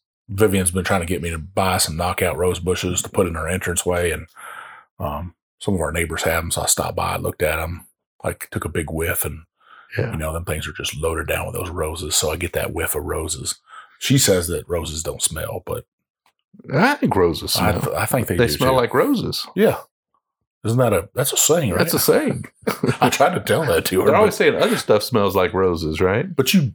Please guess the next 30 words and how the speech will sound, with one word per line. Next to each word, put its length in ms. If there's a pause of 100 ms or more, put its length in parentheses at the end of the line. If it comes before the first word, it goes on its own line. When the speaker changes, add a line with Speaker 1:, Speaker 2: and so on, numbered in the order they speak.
(120)
Speaker 1:
but 180
you 80
know 160
her. 300
She 160
would 120
say 220
that. 380 (1400)
Speaker 2:
Um, 520
yeah, 240
so 180
this 220
has 180
got 240
the, 460
a, 220
a 40
very 240
oaky 320
nature 380
to 260
it, 180
but 220 (260)
I, 160
I 120
still, 340
I'm 160
gonna 160
say 320 (640)
butterscotch 1080